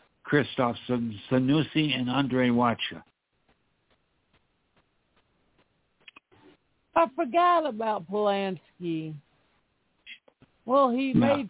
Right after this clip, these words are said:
Speaker 2: so many, uh, U S films. Well, if you really look at
Speaker 1: Yeah.
Speaker 2: it, he never really did make a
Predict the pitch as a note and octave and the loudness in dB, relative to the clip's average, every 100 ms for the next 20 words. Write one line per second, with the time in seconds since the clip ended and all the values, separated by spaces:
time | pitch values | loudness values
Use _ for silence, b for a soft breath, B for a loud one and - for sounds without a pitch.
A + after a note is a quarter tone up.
0 | - C4+ A#3+ B3+ C4 B3+ B3 A#3+ A#3 A3 | -6 -4 -2 -2 -2 -2 -4 -4 -2 0
1 | G#3 G3 G3 A3 A#3+ A#3+ B3 C4 B3 - | 0 0 -2 -4 -2 0 0 0 -4 -10
2 | _ F3+ F#3 F3+ - _ _ _ B3+ C#4+ | _ -8 -6 -8 -12 _ _ _ 0 2
3 | D4 A#3+ - _ _ _ _ _ _ _ | 2 -2 -16 _ _ _ _ _ _ _
4 | _ A3+ D4 D#4+ F4 D#4+ C#4 C4+ D#4+ C4+ | _ -8 -6 -2 -2 -2 -4 0 0 0
5 | A#3+ A3 F#4 - G#3+ A3 B3+ C4 B3 C#4+ | -4 2 4 4 0 -6 -4 -4 -4 0
6 | D4+ C#4 B3+ C4 C4+ C4+ A3+ C4 A#3+ B3 | 0 0 -2 -2 -2 -2 -4 -6 -4 -2
7 | C4+ G#3+ A#3+ A3 F#3+ | -2 -2 -2 -2 -4